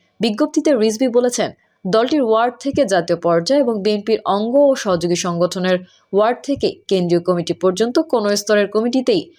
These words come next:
অন্য কোনো রাজনৈতিক দলের নেতাকর্মী বা অরাজনৈতিক ব্যক্তিকে যোগদান করানো যাবে না।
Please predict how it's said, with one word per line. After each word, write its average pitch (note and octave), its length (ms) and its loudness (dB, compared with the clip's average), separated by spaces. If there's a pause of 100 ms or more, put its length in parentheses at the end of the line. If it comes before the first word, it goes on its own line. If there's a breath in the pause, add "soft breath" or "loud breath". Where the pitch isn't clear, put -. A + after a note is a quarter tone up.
(200 soft breath)
অন্য B3+ 280 2
কোনো D4+ 260 2
রাজনৈতিক E3+ 480 -2
দলের F3 240 2
নেতাকর্মী A3 600 0
বা F#3+ 280 -2
অরাজনৈতিক A3 600 0
ব্যক্তিকে A3 520 -2 (320 soft breath)
যোগদান A3 420 0
করানো D3+ 300 -2
যাবে D3 240 -2
না। D3+ 200 -4